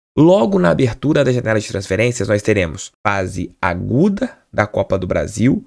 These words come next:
fase aguda da Copa Sul-Americana e, é claro,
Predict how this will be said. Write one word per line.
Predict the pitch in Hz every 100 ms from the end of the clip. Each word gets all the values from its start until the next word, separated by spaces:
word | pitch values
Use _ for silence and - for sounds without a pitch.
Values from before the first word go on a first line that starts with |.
| -
fase | 113 95 92 - -
aguda | 95 87 104 139 202 196 185 -
da | 120
Copa | 117 107 104
Sul-Americana | 101 107 107 104 139 - 113 110 117 _ -
e, | 131
é |
claro, | 135 - 104 101